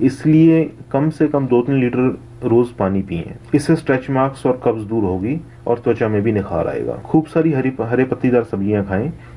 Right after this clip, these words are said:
थोड़े थोड़े अंतराल पर खाएं, एक साथ ज्यादा ना खाएं, इससे आपको बेचैनी नहीं होगी और कब्ज की वजह से होने वाली जलन भी कम होगी। और दोस्तों, गर्भावस्था में क्या precautions हैं कि क्या नहीं खाना चाहिए, ये भी देख लेते हैं।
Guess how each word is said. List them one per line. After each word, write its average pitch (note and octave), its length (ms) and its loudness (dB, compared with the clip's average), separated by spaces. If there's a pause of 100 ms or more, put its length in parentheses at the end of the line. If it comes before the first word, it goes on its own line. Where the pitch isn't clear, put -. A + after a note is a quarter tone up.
(120)
थोड़े C3+ 140 4
थोड़े C3+ 200 0
अंतराल G2+ 340 0
पर G2+ 120 -2
खाएं, A2 340 -6 (520)
एक C3+ 140 2
साथ D3 220 2
ज्यादा A#2+ 300 2
ना B2 140 0
खाएं, G2+ 280 -6 (420)
इससे B2+ 280 -2
आपको C#3 200 0
बेचैनी A2+ 420 0
नहीं G#2 220 0
होगी G#2 240 0
और B2+ 280 -2
कब्ज A#2+ 200 0
की C3+ 140 -6
वजह A2+ 200 2
से A2+ 140 -4
होने G#2 280 0
वाली G2+ 200 4
जलन F#2+ 280 0
भी G2+ 120 0
कम F2 160 -4
होगी। E2 300 -8 (200)
और C3+ 120 0
दोस्तों, D#3 320 0
गर्भावस्था C#3 540 0
में D3 160 2
क्या C3 420 0
precautions A#2 800 -2
हैं B2 140 0
कि B2+ 120 -2
क्या A#2 240 0
नहीं A2 260 0
खाना F#2+ 240 -2
चाहिए, F#2+ 260 2
ये G2+ 120 4
भी G#2 100 2
देख G2 200 2
लेते F#2 240 -4
हैं। F#2+ 80 -2